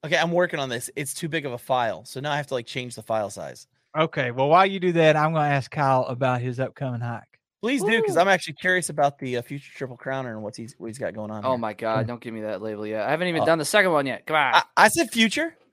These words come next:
Speaker 1: I said future.
Speaker 3: Yeah, it's a lot of pressure.
Speaker 1: Oh,
Speaker 3: That's a
Speaker 1: no,
Speaker 3: lot of
Speaker 1: man.
Speaker 3: pressure, John.
Speaker 1: I got, I got, I got all the faith in you, man.
Speaker 3: Oh,
Speaker 2: So
Speaker 3: I appreciate that.
Speaker 2: take us,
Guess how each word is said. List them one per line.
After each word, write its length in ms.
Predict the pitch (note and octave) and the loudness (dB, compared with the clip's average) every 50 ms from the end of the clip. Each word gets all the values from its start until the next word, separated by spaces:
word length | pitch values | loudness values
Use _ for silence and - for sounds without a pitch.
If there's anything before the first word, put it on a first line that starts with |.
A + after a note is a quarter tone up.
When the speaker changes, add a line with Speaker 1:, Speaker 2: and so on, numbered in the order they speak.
| _ - | _ -10
Speaker 1:
I 40 | F#3 | -6
said 200 | - F#4+ D4+ - | -4 -4 -4 -2
future. 360 | - F#3+ F#3 - C#4+ D#4+ - _ _ _ _ _ _ _ _ _ _ _ _ - | -2 -2 -2 -2 -4 -6 -8 _ _ _ _ _ _ _ _ _ _ _ _ -2
Speaker 3:
Yeah, 280 | C3 B2+ A#2 A2 G#2+ - _ _ | 0 0 0 0 -2 -8 _ _
it's 100 | - - | -10 0
a 40 | F3+ | 4
lot 140 | F3 E3 D3+ | 4 4 4
of 60 | - | 4
pressure. 440 | - D#3 D#3+ D#3 - D3 A#2+ G#2+ - - _ _ _ _ _ _ _ _ _ _ _ _ _ _ - | 2 2 2 2 0 -4 -6 -8 -10 -16 _ _ _ _ _ _ _ _ _ _ _ _ _ _ 0
Speaker 1:
Oh, 160 | C#3 C3 B2 | 2 4 4
Speaker 3:
That's 140 | A#2 A2+ C3 | 4 2 2
a 20 | |
Speaker 1:
no, 40 | C#3 | 2
Speaker 3:
lot 140 | C3 A#2+ A2+ | 2 2 2
of 60 | A2+ | 2
Speaker 1:
man. 40 | A2+ | 0
Speaker 3:
pressure, 300 | C#3 C#3 C3+ - C#3+ B2 | 0 0 -2 -4 -8 -8
John. 280 | - A#2 A2 A2 G#2 A2+ - _ _ - | -6 -6 -6 -8 -8 -12 -16 _ _ -4
Speaker 1:
I 100 | C#3 D#3+ | 0 2
got, 140 | D3+ D#3+ C#3+ - | 4 4 6 6
I 120 | D3+ D#3+ | 4 6
got, 260 | D#3+ E3 D3 - - - | 8 8 6 6 4 2
I 100 | C#3+ D3 | 0 2
got 120 | C#3+ C#3 | 4 6
all 100 | C3+ C#3 | 6 6
the 60 | C3 B2+ | 4 2
faith 300 | - - C3 B2+ B2+ C3 | -2 -2 -2 -2 -2 -4
in 100 | A#2+ A#2 | -8 -8
you, 100 | A2 G#2 | -8 -8
man. 260 | G2+ G#2 G#2 B2+ - _ _ _ _ _ _ _ | -8 -10 -12 -12 -16 _ _ _ _ _ _ _
Speaker 3:
Oh, 80 | A#2+ A#2+ | -2 2
Speaker 2:
So 80 | A#2+ E3+ | 6 6
Speaker 3:
I 100 | E3+ E3+ | 6 6
appreciate 480 | E3 - - B2+ A2+ - - A2 A2 - | 4 0 -6 -14 -14 -12 -14 -14 -12 -12
that. 220 | G2 G2 - - - _ _ _ _ _ _ _ _ | -12 -12 -12 -16 -18 _ _ _ _ _ _ _ _
Speaker 2:
take 220 | E3+ F3+ G#3+ G#3+ A#3 | 0 0 2 0 -2
us, 220 | G#3 - - | -4 -4 -8